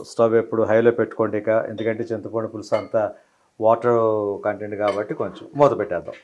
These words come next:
అది ఇక కొత్త కొత్తలాడుతూ ఉడుకుతూ ఉంటది.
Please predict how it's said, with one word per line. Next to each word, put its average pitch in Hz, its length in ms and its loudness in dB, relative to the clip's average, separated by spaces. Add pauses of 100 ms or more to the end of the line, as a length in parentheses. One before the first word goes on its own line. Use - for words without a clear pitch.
(440)
అది 127 160 0
ఇక 123 160 0
కొత్త 110 260 -2
కొత్తలాడుతూ 107 540 -2
ఉడుకుతూ 104 420 -6
ఉంటది. 120 840 -8